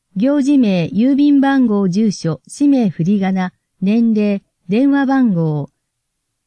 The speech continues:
保護者一名につき、子供二名まで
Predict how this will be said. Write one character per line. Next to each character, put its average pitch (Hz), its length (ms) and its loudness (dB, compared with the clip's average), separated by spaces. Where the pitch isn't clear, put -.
保 262 160 -2
護 311 140 -2
者 233 180 -4
一 214 260 -4
名 269 220 2
に 208 140 -2
つ - 100 -20
き、 180 380 -8
子 226 160 -4
供 294 260 -2
二 302 180 0
名 302 220 -2
ま 190 160 -4
で 170 260 -8